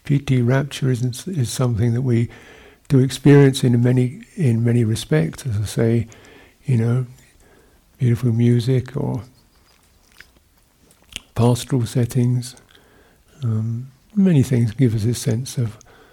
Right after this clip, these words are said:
"Oh, how lovely, this touched me, this lifted me," you know, landscape, canyons, oh,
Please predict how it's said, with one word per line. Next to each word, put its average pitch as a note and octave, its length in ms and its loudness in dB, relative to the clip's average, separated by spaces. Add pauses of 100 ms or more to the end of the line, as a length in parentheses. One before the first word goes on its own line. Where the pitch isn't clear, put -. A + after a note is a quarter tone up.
(220)
"Oh, D#3+ 100 0
how D3 200 4
lovely, C#3 600 0 (120)
this C#3 140 -2
touched - 420 -8
me, A#2 120 -2
this A2+ 200 -8
lifted - 460 -4
me," C#3+ 240 -8 (480)
you C3+ 60 -6
know, C#3+ 140 -8 (760)
landscape, B2 640 -6
canyons, A#2 680 -6 (1500)
oh, B2 540 -6